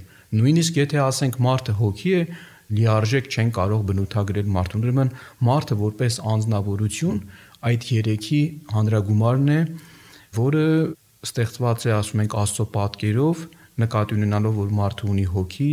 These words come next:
բանականություն, ստեղծագործելու կարողություն և նաև պետք է ունենա Աստծո նմանություն, այսինքն՝ ձգտի սրբության, ձգտի կատարելության, ձգտի Աստծո նմանությունը ունենալու։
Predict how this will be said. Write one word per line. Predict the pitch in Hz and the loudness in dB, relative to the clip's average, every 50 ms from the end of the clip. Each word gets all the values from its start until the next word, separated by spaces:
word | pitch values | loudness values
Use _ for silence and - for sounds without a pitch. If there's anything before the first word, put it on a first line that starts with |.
| 151 151 | 0 0
բանականություն, | 120 104 101 98 98 98 98 - 98 95 95 95 92 - - 135 131 | 0 -2 -2 -2 -2 -2 -4 -4 -4 -2 -2 -4 -4 -4 -4 -2 -2
ստեղծագործելու | 117 - - 98 90 - - 104 95 95 98 87 - - 92 95 92 | -2 -4 -4 -6 -4 -2 -2 -2 0 -2 -4 -6 -6 -6 -6 -6 -6
կարողություն | - 98 95 92 95 92 107 104 - - 170 165 - - - - - - | -4 -4 -2 -2 -2 -4 -6 -6 -6 -6 -6 -6 -8 -12 -20 -20 -12 -4
և | - 117 127 143 151 | -2 0 0 2 0
նաև | 160 151 170 180 190 180 | 0 0 0 -2 -4 -4
պետք | - 151 139 131 - | -4 -4 -4 -4 -2
է | - 147 | -2 0
ունենա | 139 127 127 120 123 139 147 127 | 0 0 0 0 0 2 2 2
Աստծո | 117 117 - - - 127 131 131 - - - - - - _ - | 2 0 0 0 0 0 0 0 -2 -6 -16 -20 -20 -20 _ 0
նմանություն, | 123 113 110 107 107 104 104 107 104 101 - 98 92 | 2 4 4 4 4 4 2 2 0 0 0 -2 -2
այսինքն՝ | 95 95 - - - 131 113 | -2 -2 -4 -4 -2 0 0
ձգտի | 98 101 104 101 - - - 139 156 165 160 165 165 - - | 2 2 0 -2 -2 -2 0 0 2 0 0 -4 -8 -12 -10
սրբության, | - - 120 101 - - 107 95 - - 135 143 151 135 | -6 -4 -4 -4 -4 -4 -4 -4 -2 0 0 2 2 2
ձգտի | 110 110 107 - - 135 131 127 113 117 - - - - - | 2 0 0 -2 -2 0 0 2 0 -2 -4 -10 -20 -10 -4
կատարելության, | - - 104 107 110 107 107 107 98 101 101 92 - 120 131 151 170 180 170 - - - - - - | 0 0 0 2 2 2 2 2 0 0 -2 -4 -2 0 0 0 0 -2 -4 -8 -14 -20 -20 -20 -8
ձգտի | - - 117 117 - 175 170 | -2 -2 -2 -2 -2 -2 -2
Աստծո | 117 101 101 - - - - - 143 139 | 0 0 -2 -4 -6 -10 -6 -4 -2 0
նմանությունը | 117 98 98 98 98 101 101 95 - - 131 127 131 127 127 | 0 0 0 -2 -2 -2 -2 -4 -4 -4 -2 -2 -2 -2 -2
ունենալու։ | - 107 101 101 101 98 95 92 87 85 87 | -2 -2 0 0 0 0 0 -2 -2 -4 -8